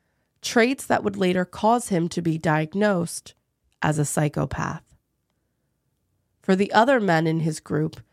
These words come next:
the home invasions were enough. They got high off the thrill of the crimes. In their lives, they felt powerless, lost, and worthless. But when they were terrorizing those people,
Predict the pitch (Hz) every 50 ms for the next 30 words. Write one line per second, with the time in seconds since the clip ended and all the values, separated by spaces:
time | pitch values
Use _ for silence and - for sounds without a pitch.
0 | _ _ _ _ _ - 185 - 233 233 220 226 214 196 185 180 180 180 175 185
1 | 175 170 175 165 - 156 160 156 151 151 147 147 139 123 156 - - - _ _
2 | _ _ _ _ _ _ _ _ _ _ _ _ _ - 165 160 190 202 - -
3 | - - - 196 185 185 190 196 196 185 180 - - 156 - - - 185 185 180
4 | 180 180 175 170 175 156 - - 170 156 151 143 147 156 160 - - - - -
5 | - _ _ _ _ _ _ _ _ _ _ _ _ _ _ _ _ _ _ _
6 | - - 208 240 277 277 254 214 196 185 185 185 185 180 185 180 - 175 165 -
7 | - 160 160 151 - - - - 185 180 185 185 185 185 185 180 180 - - -
8 | - _ _ _ _ - 175 175 165 160 160 165 - - - - - _ _ _
9 | _ - - 170 151 170 160 160 160 - _ - - - 185 - - - - _
10 | _ _ _ _ _ _ _ _ _ _ _ _ _ _ - 170 170 175 180 180
11 | 190 180 185 185 185 180 - - - 185 202 214 208 196 180 180 180 175 180 180
12 | 175 170 170 170 - - - - 175 175 - 208 220 233 247 -